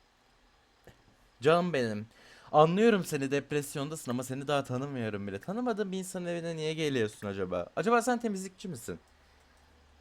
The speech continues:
Şu anda bunu merak etmiş durumdayım. Ee, öyle bir şey olabilir. Nedense tıklanmıyor şu an bu sime. Neden tıklayamıyorum ben sana?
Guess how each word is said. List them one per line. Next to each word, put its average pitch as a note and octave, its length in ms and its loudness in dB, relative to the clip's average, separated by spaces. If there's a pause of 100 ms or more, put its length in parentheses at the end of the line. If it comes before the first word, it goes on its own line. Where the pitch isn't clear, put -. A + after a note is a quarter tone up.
(1200)
Şu C4+ 160 6
anda C4 280 8
bunu A#3 140 4
merak G3 360 6
etmiş - 340 -6
durumdayım. F#2 460 -4 (160)
Ee, B2 60 0 (500)
öyle G#3+ 280 4
bir F3+ 60 -4
şey G#3 180 -2
olabilir. C3 460 2 (220)
Nedense F#3+ 400 -2
tıklanmıyor C#3 720 -4
şu - 160 -6
an F#2 140 -4
bu F#2+ 40 -10
sime. F2 400 -10 (100)
Neden G3+ 260 0
tıklayamıyorum G2+ 640 -2
ben F#2+ 100 -4
sana? C#3 360 -4